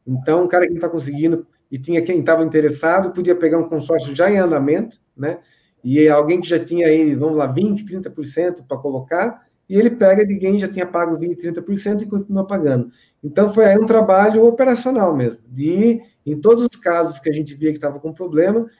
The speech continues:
e buscar uma solução pro cliente, não ficar só esperando o cliente ficar inadimplente, é, e às vezes o cliente fica com vergonha de buscar uma solução, porque ele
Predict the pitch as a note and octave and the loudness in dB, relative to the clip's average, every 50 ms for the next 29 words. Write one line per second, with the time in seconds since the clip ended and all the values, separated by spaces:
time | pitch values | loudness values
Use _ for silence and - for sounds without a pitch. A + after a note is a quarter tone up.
0 | _ _ _ E3+ E3 F#3+ A3 A3+ - - G3 A3 A3+ A3+ G#3+ G3+ - F#3 E3+ - | _ _ _ -10 -4 -4 -4 -4 -2 0 2 4 4 4 4 2 0 -4 -6 -2
1 | - F3+ E3+ - - _ F3+ E3+ D3+ C3 A#2+ A#2+ C3 C#3 D3+ D3 C#3+ - F3+ F3 | -2 -4 -4 -4 -10 _ -2 0 0 0 0 -2 -2 -2 -2 -2 -2 -4 -4 -2
2 | - G3 F3+ - - E3+ D#3 D#3 D#3 E3 D#3+ D#3+ D#3+ D3+ D3 D3 D3+ D3 D3 - | -2 -4 -6 -4 -2 2 2 4 4 2 0 -2 -2 -2 0 0 0 -2 -4 -4
3 | - C#3+ C#3 C#3 C3+ C3+ B2+ B2+ C3 D3 E3 F3+ F3 E3 E3+ - - D#3 D3 C3 | -4 -2 -2 0 -2 -2 -2 -2 0 -2 0 0 0 -4 -6 -8 -6 -6 -6 -6
4 | C3+ - _ _ _ _ _ _ _ _ _ B2 A#2+ B2 B2 B2 A#2+ A#2+ A#2+ A#2+ | -8 -12 _ _ _ _ _ _ _ _ _ -4 -2 0 0 0 0 2 2 2
5 | A#2+ A#2 A#2 A#2 A2+ A2+ A#2 A#2+ A#2+ C3 C#3 C3 D3 D#3 D3+ C#3+ C#3+ D3 E3 C#3+ | 2 2 2 2 2 2 0 0 0 0 2 2 0 -2 -2 -4 -8 -8 -8 -8
6 | B2 - - D#3 D#3 D#3+ D#3 - - D#3+ C#3+ - - E3 D3+ B2+ C#3+ C3+ B2 B2+ | -8 -4 2 2 2 2 2 -2 -4 -4 -4 -4 -6 -6 -2 0 0 0 2 2
7 | D3+ F3+ G#3 A3 G#3+ F3+ D#3+ D3 C3 - - - D3 D3 C3 C3 C#3+ C3+ A#2+ - | 2 4 4 4 2 2 0 -4 -10 -12 -8 -6 -6 -6 -6 -8 -10 -14 -14 -8
8 | - E3+ G3 G#3 G3 G3 E3 - - C#3+ C#3 C3 B2+ | -4 -2 -2 -2 -2 -4 -8 -10 -8 -8 -8 -8 -8